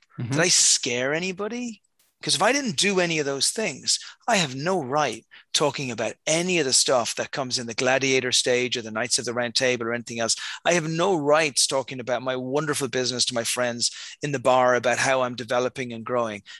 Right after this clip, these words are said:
Speaker 2: Be a damn Viking. Vikings don't have time to go to the bar and tell their friends about all of the creative and wonderful ideas they're working about. They're too busy out there killing people. So go out there and massacre a village.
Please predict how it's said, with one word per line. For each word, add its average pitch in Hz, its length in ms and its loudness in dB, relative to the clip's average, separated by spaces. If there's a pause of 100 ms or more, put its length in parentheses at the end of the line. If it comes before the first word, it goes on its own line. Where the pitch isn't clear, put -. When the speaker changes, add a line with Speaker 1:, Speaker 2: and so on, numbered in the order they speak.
(140)
Speaker 2:
Be 170 160 4
a 170 40 2
damn 156 340 2
Viking. 135 540 0 (180)
Vikings 175 420 2
don't 170 220 0
have 156 160 -2
time 156 420 2 (240)
to - 100 -6
go 156 140 2
to 147 80 -2
the 143 80 0
bar 143 300 4
and 135 100 -6
tell 151 160 4
their 143 120 2
friends 139 420 -2
about 127 240 0
all 147 160 2
of 131 80 -4
the 139 80 -4
creative 135 480 0
and 127 100 -8
wonderful 131 380 -2
ideas 123 340 2
they're 123 100 0
working 120 360 -4
about. 113 180 -4 (220)
They're 151 100 2
too 185 220 2
busy 156 280 6
out 151 140 2
there 143 100 2
killing 139 340 -2
people. 113 380 -8 (280)
So - 120 0
go 151 200 4
out 208 260 2
there 123 320 2 (240)
and 139 160 -6
massacre 135 480 0
a 120 60 -2
village. 117 580 -4